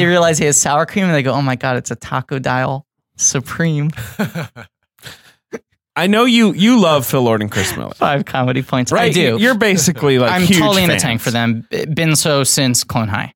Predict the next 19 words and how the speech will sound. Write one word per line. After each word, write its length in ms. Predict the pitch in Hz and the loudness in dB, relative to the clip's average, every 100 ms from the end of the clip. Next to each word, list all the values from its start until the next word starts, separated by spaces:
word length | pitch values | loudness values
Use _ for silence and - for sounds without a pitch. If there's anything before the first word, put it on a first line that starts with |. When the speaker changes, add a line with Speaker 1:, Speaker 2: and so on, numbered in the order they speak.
| _ | _
Speaker 2:
I 220 | 156 180 240 | -2 0 2
w-, 180 | 220 - | 2 0
yeah, 380 | 147 131 110 123 | 0 0 -2 -6
see, 200 | - - | -6 -4
okay, 220 | 123 - | -4 -6
so 140 | - 107 | -4 -2
Speaker 1:
I 80 | 151 | 0
Speaker 2:
here, 100 | 139 | 0
Speaker 1:
loved 140 | 120 | 0
Clone 140 | 120 | 0
Speaker 2:
here's 160 | 147 175 | 0 2
Speaker 1:
High. 80 | 180 | 2
Speaker 2:
what 80 | 156 | 2
I 40 | |
have 120 | 131 | 0
Speaker 1:
Yeah. 60 | 120 | -2
Speaker 2:
to 100 | 104 | -2
say. 280 | - - - | -4 -6 -6
Speaker 1:
Yeah. 180 | 123 | -8